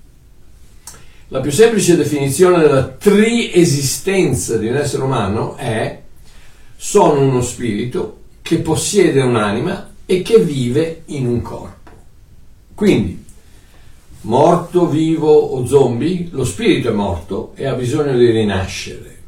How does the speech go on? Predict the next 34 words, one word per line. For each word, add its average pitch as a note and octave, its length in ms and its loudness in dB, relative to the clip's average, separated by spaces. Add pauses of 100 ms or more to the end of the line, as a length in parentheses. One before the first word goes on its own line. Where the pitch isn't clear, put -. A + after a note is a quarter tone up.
(500)
L'anima E3 520 4
è D3+ 60 4
viva, E3+ 600 -2 (120)
ma G#2+ 280 -4
ha G#2 40 2
bisogno A2+ 520 2
di G2+ 140 0
rinnovarsi. G2 1040 -4 (200)
Il G3+ 220 -6
corpo - 360 2
è F#3 100 4
uno A3+ 160 4
zombie D3 480 4
perché? A2 380 -2
Perché - 260 -4
è A3 80 2
in F3+ 60 -2
fase G3+ 340 2
di D#3 80 0
putrefazione, C3 1120 -2 (280)
o - 100 -6
ci F3+ 140 0
metterà D#3 360 2
ottanta C#3 480 -2
anni, D3 240 0
novanta A2 460 -2
anni, B2+ 260 -2
cento B2 400 -4
anni C3+ 400 2
magari, G#2+ 480 -4 (300)
ma C#3 180 2
prima A#3+ 280 2
o F#3 80 4
poi, F3 680 4